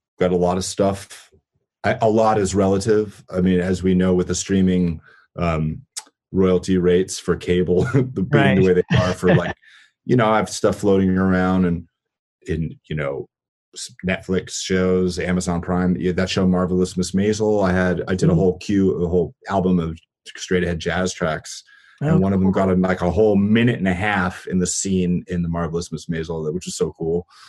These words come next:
Speaker 1: You know, you just
Speaker 2: Oh,
Speaker 1: play it. They're
Speaker 2: cool.
Speaker 1: sitting down at the bar, and it's, I, I don't know if you're familiar with that show. Or,
Speaker 2: Yeah, yeah, yeah. It's a great
Speaker 1: so,
Speaker 2: show. I love that
Speaker 1: yeah,
Speaker 2: show.
Speaker 1: it's like, like, kinda early sixties Manhattan, and she's a
Speaker 2: Mm-hmm.
Speaker 1: comedian, yeah.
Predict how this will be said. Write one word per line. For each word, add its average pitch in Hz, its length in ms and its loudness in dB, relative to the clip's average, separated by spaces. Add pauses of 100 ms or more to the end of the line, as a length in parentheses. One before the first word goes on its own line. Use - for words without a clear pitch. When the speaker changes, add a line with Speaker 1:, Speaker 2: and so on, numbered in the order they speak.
(260)
Speaker 1:
You 92 140 2
know, 87 60 2
you 87 120 2
just 92 160 4
Speaker 2:
Oh, 98 40 2
Speaker 1:
play 95 180 4
it. 95 80 0
They're 95 100 2
Speaker 2:
cool. - 140 -2
Speaker 1:
sitting 98 200 4
down 95 200 2
at 92 80 0
the 92 60 2
bar, 92 380 2
and 90 100 2
it's, - 160 -4 (540)
I, 110 60 0
I 101 60 0 (160)
don't 101 180 2
know 92 60 4
if 87 100 -4
you're 90 240 2
familiar 92 360 2
with 80 100 -4
that 82 140 -4
show. 90 340 0
Or, 85 100 0
Speaker 2:
Yeah, 175 140 4
yeah, 147 260 4
yeah. 139 280 4 (120)
It's - 120 -18
a - 20 -12
great 160 300 4
Speaker 1:
so, - 60 2
Speaker 2:
show. 120 140 4
I 120 60 2
love 139 200 4
that 127 120 6
Speaker 1:
yeah, 120 180 4
Speaker 2:
show. 101 60 2
Speaker 1:
it's 95 80 0
like, 113 180 0 (440)
like, 127 100 0
kinda 127 200 2
early 117 260 2
sixties 104 840 -2
Manhattan, 98 920 2 (320)
and - 120 0
she's - 160 -2
a - 40 -6
Speaker 2:
Mm-hmm. - 80 -6
Speaker 1:
comedian, 87 420 2
yeah. 85 180 0